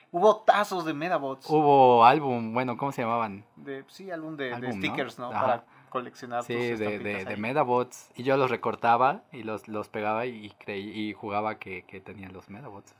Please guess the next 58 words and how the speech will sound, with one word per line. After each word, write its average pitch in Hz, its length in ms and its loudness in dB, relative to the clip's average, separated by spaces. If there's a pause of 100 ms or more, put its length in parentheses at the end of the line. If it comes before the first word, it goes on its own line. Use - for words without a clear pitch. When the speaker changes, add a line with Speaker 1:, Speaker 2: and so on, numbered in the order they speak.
(140)
Speaker 2:
Pero 110 160 -4
eran 101 260 -6
cositas - 420 -10
Speaker 1:
Yo - 60 -4
Speaker 2:
de - 40 -12
Speaker 1:
tuve 190 120 -8
un 190 60 -6
Speaker 2:
plástico, - 260 2
Speaker 1:
tazo, - 180 -6
no 170 80 -8
me 165 80 -8
Speaker 2:
de - 60 -6
Speaker 1:
acuerdo 165 160 0
Speaker 2:
cartón. 160 180 -10
Speaker 1:
cómo 147 60 -10
se 143 100 -18
llama 131 320 -6
ese 131 180 -18
Medabot, 123 400 -8
güey, 135 160 -10
pero 127 240 -4
era 139 140 4
el, 139 100 -2
el 127 140 -12
principal, 139 480 0
güey, 123 140 -6
el 117 80 -6
Speaker 2:
Medavi. 113 120 -4 (120)
Speaker 1:
amarillito, 135 360 0 (160)
ese. - 240 -18 (300)
Speaker 2:
Medavi. 113 400 -10 (800)
Speaker 1:
Yo 156 160 2
tenía 170 240 -2
un 165 80 -4
tazo 170 320 2
de 156 120 -2
él, 165 80 -4
güey, 131 220 -6
era 127 420 4 (220)
Metallics 123 800 -2
el 143 140 -18
tazo. - 320 -10 (100)
Speaker 2:
Sí. 98 200 -20 (300)
Speaker 1:
Y 131 240 -14
era 147 340 6
hermoso, 131 380 0
güey. 120 280 -14
Lo 139 140 0
perdí. 208 380 0
Speaker 2:
Su 160 140 -6
diseño 156 240 -6
Speaker 1:
Porque 127 160 -4
Speaker 2:
estaba 101 160 -2
bien 95 200 -8
bonito. 92 140 -10
Speaker 1:
era 139 80 -4
estúpido 135 400 -14
y 131 80 -20